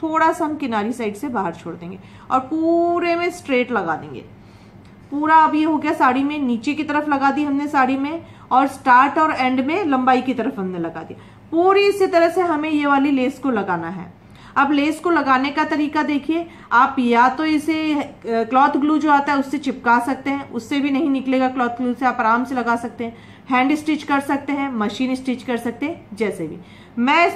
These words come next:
पर almost hand stitch करूंगी, क्योंकि देखिए पूरा cutwork है, Cutwork में हम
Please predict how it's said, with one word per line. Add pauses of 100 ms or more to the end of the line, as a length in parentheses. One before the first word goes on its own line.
पर
almost
hand
stitch
करूंगी,
क्योंकि
देखिए
पूरा
cutwork
है,
Cutwork
में
हम